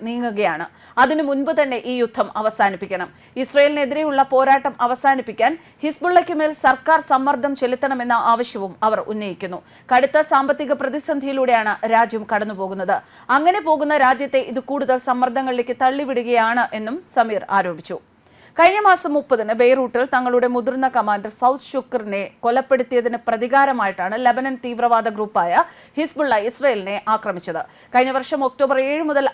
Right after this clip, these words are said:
ആരംഭിച്ച സംഘർഷത്തിനിടയിൽ ഹിസ്ബുള്ള നടത്തിയ ഏറ്റവും വലിയ ആക്രമണമാണ് വടക്കൻ ഇസ്രയേലിനെ ലക്ഷ്യമിട്ട് നടന്നത്. ഇസ്രയേലിന്റെ കൈവശമിരിക്കുന്ന ഗോലാൻ കുന്നുകളിലെ മജ്ദുൽ ഷംസിൽ കഴിഞ്ഞ മാസം ഇരുപത്തിയേഴിന് നടത്തിയ മിസൈൽ ആക്രമണത്തിൽ ദുറൂസ് മതവിഭാഗത്തിൽപ്പെട്ട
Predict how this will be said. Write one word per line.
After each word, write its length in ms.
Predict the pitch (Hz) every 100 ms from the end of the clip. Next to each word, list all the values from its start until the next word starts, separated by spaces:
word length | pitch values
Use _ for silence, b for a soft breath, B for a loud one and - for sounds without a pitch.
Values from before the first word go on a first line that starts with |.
| 240
ആരംഭിച്ച 380 | 240 262 262 262
സംഘർഷത്തിനിടയിൽ 880 | 247 240 240 247 247 226 208 185 285
ഹിസ്ബുള്ള 360 | - 254 285 277 262
നടത്തിയ 240 | 233 247 240
ഏറ്റവും 340 | - 330 320 277
വലിയ 220 | 247 233 220
ആക്രമണമാണ് 640 | 233 262 262 233 196 190 339 B B B
വടക്കൻ 320 | 302 330 392 370
ഇസ്രയേലിനെ 380 | 320 311 302 277
ലക്ഷ്യമിട്ട് 440 | 240 - 320 254 208
നടന്നത്. 320 | 170 - 180 165 b b 285
ഇസ്രയേലിന്റെ 500 | 294 349 392 359 370 370
കൈവശമിരിക്കുന്ന 760 | 294 294 294 285 277 277 262 320 254
ഗോലാൻ 320 | 269 277 285 277
കുന്നുകളിലെ 560 | 247 247 226 220 226 285
മജ്ദുൽ 360 | 262 247 - 320 -
ഷംസിൽ 380 | 262 226 220 180 247
കഴിഞ്ഞ 200 | 254 254 262
മാസം 240 | 254 262 247
ഇരുപത്തിയേഴിന് 720 | 254 277 277 247 269 294 285
നടത്തിയ 380 | 240 240 240 220 208
മിസൈൽ 340 | 220 269 269 -
ആക്രമണത്തിൽ 540 | 233 220 208 190 - 359 B B B 311
ദുറൂസ് 360 | 330 403 427 302
മതവിഭാഗത്തിൽപ്പെട്ട 920 | 294 285 277 277 262 254 254 240 226